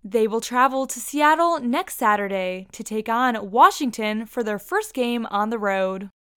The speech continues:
For our second headline, several suspects remain at large after a shooting around one forty-five A M on the morning of September eleventh on M A C Avenue. An East Lansing Police Department scanner confirmed victims were transported to the hospital,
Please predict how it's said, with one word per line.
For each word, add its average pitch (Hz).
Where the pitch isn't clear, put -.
For -
our 240
second 349
headline, 220
several 233
suspects 247
remain 247
at 339
large 190
after 220
a 214
shooting 220
around 202
one 254
forty-five 269
A 277
M 196
on 233
the 226
morning 214
of 190
September 269
eleventh 208
on 214
M 220
A 285
C 214
Avenue. 190
An 233
East 240
Lansing 226
Police 254
Department 220
scanner 220
confirmed 233
victims 233
were 226
transported 233
to -
the 220
hospital, 196